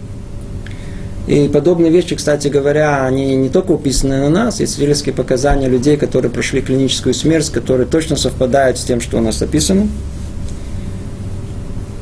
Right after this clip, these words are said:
И первые, первые три дня, а душа, она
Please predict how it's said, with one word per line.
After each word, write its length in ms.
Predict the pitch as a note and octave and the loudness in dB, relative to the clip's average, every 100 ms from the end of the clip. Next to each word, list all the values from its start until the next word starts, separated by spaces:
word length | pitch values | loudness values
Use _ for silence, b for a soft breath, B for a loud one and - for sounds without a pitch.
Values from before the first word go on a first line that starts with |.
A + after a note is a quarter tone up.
| - - - - - - | -8 -8 -8 -8 -4 2
И 840 | B2+ C3 C3 B2+ B2+ B2 B2+ A#2+ - - - - - - - - - | 4 6 6 6 4 4 4 0 -4 -10 -14 -12 -12 -10 -10 -10 -8
первые, 640 | - A3+ B3 A3+ A3+ A#3 - - - - - - | 0 2 4 4 4 2 -4 -10 -14 -14 -12 -2
первые 420 | F3 G#3 G3 G3 | 2 4 4 2
три 220 | F#3 F3 E3 | 4 2 4
дня, 500 | D3+ D#3+ F3+ A#3 - - - - - - - - - - - - - - - - - - - - - - - - - - - - - - - - - - | 4 2 2 0 -4 -14 -18 -18 -18 -16 -16 -14 -14 -14 -14 -14 -12 -12 -12 -12 -12 -12 -10 -10 -12 -10 -10 -10 -10 -10 -10 -8 -8 -10 -10 -10 -4 2
а 160 | C3+ | 4
душа, 460 | C3 D3+ G3+ G#3+ A3+ | 4 4 4 4 4
она 500 | D#3+ D#3 F#3+ G3 G3+ | 2 4 4 2 0